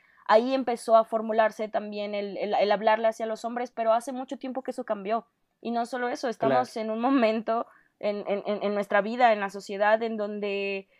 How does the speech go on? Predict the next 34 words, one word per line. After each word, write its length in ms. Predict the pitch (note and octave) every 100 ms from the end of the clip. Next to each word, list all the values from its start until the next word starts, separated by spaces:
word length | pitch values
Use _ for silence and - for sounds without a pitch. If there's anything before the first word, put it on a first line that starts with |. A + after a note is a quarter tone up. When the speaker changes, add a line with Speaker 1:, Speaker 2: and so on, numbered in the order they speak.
| _ -
Speaker 1:
ya 120 | A3+
no 120 | B3
estamos 540 | C4+ - A#3+ C4 C4+ -
para, 680 | A3 G3+ F#3+ F#3 F#3 F3+ - _ _ _
para 180 | G#3+
excluir 540 | G#3+ - - A#3 B3+ C#4
a 80 | C#4
nadie, 540 | A#3+ B3+ C4 A3+ G3 _ _ _
¿no? 200 | G#3 G#3+
En 120 | A#3 A#3+
este 200 | A#3 C4+
momento 640 | A#3+ A3 A3 A3 A3+ A#3
ya 160 | A3+ A3+
no 80 | A#3+
estamos 400 | - A3+ A#3+ A#3
para, 480 | G#3+ G3+ F#3+ F#3 -
para 160 | G#3 G3+
hacer 180 | G3+
exclusiones, 800 | A3+ - B3 G#3+ A3 G#3+ A3+ -
y 40 | A3
si, 400 | - G#3+ G#3 - _ _ _ _ -
y 80 | A#3
si 120 | A#3
las 160 | A#3
personas 380 | - A#3 B3 B3+
dicen, 300 | B3+ A#3+ A#3+
"Hey, 120 | A#3
yo 120 | A#3 A#3
no 80 |
me 100 | B3+
siento 380 | C4+ C#4 C#4 B3+
incluido 720 | A3+ G#3+ G3+ G#3 G3 G3+ G3 - _ _ _
o 80 | -
incluida 640 | G#3+ A3+ A3+ G#3+ A3 G#3+